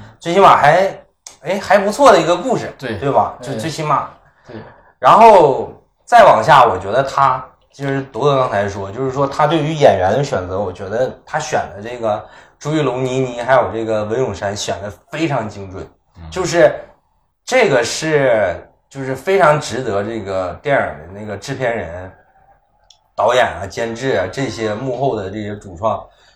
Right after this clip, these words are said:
Speaker 1: 去学习的。就是你拍一个电影，找对演员会解决非常多的问题。你一旦演员不对，就是你演得再好，他有的时候也不对。
Speaker 2: 嗯。
Speaker 1: 除非是那种超级大牌的演员，
Speaker 2: 嗯。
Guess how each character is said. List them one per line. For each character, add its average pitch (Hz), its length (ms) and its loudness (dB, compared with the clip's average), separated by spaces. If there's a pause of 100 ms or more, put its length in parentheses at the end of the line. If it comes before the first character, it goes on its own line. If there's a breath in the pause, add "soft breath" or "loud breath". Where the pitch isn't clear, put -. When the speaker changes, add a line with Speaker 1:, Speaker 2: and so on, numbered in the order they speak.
Speaker 1:
去 139 180 -8
学 113 320 -4
习 90 180 -10
的。 - 220 -20 (140)
就 151 120 -10
是 170 140 0
你 113 420 -6
拍 160 220 0
一 156 80 -4
个 160 80 2
电 156 220 2
影， 92 120 -6 (1040)
找 120 200 4
对 185 160 2
演 113 200 0
员 101 240 0
会 170 140 -2
解 113 220 -2
决 120 160 -2
非 170 200 -4
常 156 160 2
多 104 140 -4
的 98 100 -8
问 95 160 -12
题。 85 160 -20 (920)
你 131 380 -4
一 120 180 -6
旦 202 280 6 (200)
演 120 180 -2
员 117 240 -2
不 123 100 -10
对， 123 420 -2 (140)
就 156 140 -10
是 156 60 -4
你 165 260 -4
演 139 280 0
得 123 80 -6
再 196 160 2
好， - 380 -6
他 - 100 -10
有 135 160 -4
的 127 120 -2
时 123 100 -8
候 127 60 -4
也 107 180 -6
不 - 200 -18
对。 131 280 -8 (160)
Speaker 2:
嗯。 139 160 -10
Speaker 1:
除 127 160 -4
非 180 180 0
是 175 120 -2
那 180 120 0
种 135 200 -2
超 160 280 -2
级 127 180 -10
大 - 260 -6
牌 98 180 -10
的 104 80 -12
演 95 120 -10
员， 123 340 -14
Speaker 2:
嗯。 110 100 -12